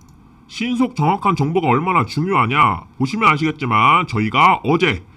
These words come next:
오후 네 시 십구 분에 디비아이텍의 테슬라, 어, 수주를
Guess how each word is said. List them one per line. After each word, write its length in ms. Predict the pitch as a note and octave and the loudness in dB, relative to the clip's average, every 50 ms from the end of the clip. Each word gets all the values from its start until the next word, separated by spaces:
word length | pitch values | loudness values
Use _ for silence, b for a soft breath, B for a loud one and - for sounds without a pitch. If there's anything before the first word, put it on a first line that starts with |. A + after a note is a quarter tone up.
| b b b b b b | b b b b b b
오후 500 | B2+ E3 F3+ - G3+ G3+ G#3 A3 D3+ G#2+ | 0 0 2 0 0 0 0 0 -2 0
네 220 | G2 A2+ D#3 F#3 | 2 2 4 4
시 140 | G3 G#3+ G#3 | 2 0 -2
십구 340 | G3 A#3+ - - - A#3+ G3 | -4 -4 -6 -6 -6 -4 -2
분에 400 | E3 C#3 D3+ F3+ G#3 A#3 A#3+ A#3 - - | -2 -2 -2 -2 -2 -4 -4 -6 -10 -10
디비아이텍의 880 | - E3+ F#3+ F#3+ A3 A3 G#3+ G3+ G3 - D3 B2 B2 E3 G3 G#3 G#3 | -6 -4 -4 -2 0 0 0 -2 -2 -4 -4 -4 -4 -4 -4 -6 -6
테슬라, 560 | - A3+ A#3 A3+ B3+ B3 G#3 D3+ G2+ F2 - - - - - _ _ - - - | -4 -6 -4 -4 -2 0 2 2 0 0 -4 -12 -20 -20 -20 _ _ -20 -14 -8
어, 260 | F2+ G2 G2 G2+ G2+ | -4 -2 -2 -2 -2
수주를 640 | - - F#3+ E3+ F#3 E3 E3 F#3 G3+ G#3+ A3 A3 G#3+ | -4 -6 -8 -6 -4 -2 0 0 0 0 -2 -4 -6